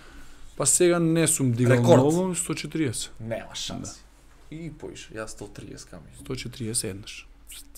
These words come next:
Speaker 2: Ја го повредив рамото и после тоа проблем.
Speaker 1: Имав
Speaker 2: Не
Speaker 1: колега
Speaker 2: можам да
Speaker 1: што од,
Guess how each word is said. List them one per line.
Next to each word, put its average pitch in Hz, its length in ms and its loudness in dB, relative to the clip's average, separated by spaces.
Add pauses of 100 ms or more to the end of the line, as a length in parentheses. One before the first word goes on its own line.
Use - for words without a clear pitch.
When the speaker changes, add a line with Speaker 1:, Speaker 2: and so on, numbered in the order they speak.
(120)
Speaker 2:
Ја 110 200 -6
го 104 100 -10
повредив 107 460 -10
рамото 110 400 -10
и 107 60 -12
после - 320 -16
тоа 107 200 -12
проблем. 73 340 -10 (240)
Speaker 1:
Имав 120 220 -6
Speaker 2:
Не 104 80 -10
Speaker 1:
колега 120 240 -2
Speaker 2:
можам 120 60 -2
да - 0 -
Speaker 1:
што 107 240 -6 (760)
од, 120 320 -12